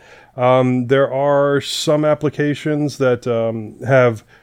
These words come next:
security features that do not allow you to make changes from remotely. This bypasses that. I've used this for things that I really don't want to expose the, uh, ports for, such as, you know, uh, specific note-taking tools that I wished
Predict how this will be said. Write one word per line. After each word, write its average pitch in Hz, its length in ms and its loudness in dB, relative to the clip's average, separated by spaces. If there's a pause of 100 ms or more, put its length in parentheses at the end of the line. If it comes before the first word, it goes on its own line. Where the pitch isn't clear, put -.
(840)
security 190 560 0
features 185 540 -6
that 123 180 -4
do 131 140 0
not 143 200 0
allow 123 280 0
you 123 160 -2
to 120 80 -4
make 107 180 -6
changes 120 460 -4
from 104 260 -10
remotely. 151 480 -2
This 127 360 -6 (300)
bypasses 113 800 -2
that. 98 420 -10 (500)
I've 131 240 2
used 165 160 2
this 165 120 2
for 151 140 -4
things 156 380 0
that 120 280 0
I 117 120 -2
really 120 320 0
don't 123 180 0
want 120 140 -2
to 107 40 -4
expose 113 440 -6
the, 107 220 -10 (280)
uh, 113 360 0 (100)
ports 196 360 2
for, 180 600 0
such - 300 -4
as, 127 160 -2
you 127 100 -2
know, 117 360 0
uh, 117 260 2
specific 113 440 -6
note-taking 120 640 -2
tools 120 380 -2
that 107 120 -2
I 107 180 -4
wished 107 420 -8